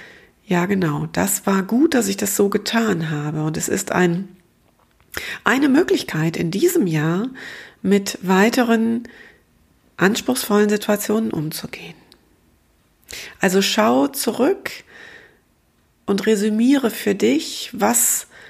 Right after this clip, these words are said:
hat dazu geführt, dass es sich für dich leichter angefühlt hat, als du gefürchtet hast.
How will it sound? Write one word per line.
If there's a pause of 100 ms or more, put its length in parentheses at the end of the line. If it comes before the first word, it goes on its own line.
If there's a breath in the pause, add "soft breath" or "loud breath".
(180 loud breath)
hat
dazu
geführt,
dass
es
sich
für
dich
leichter
angefühlt
hat,
als
du
gefürchtet
hast.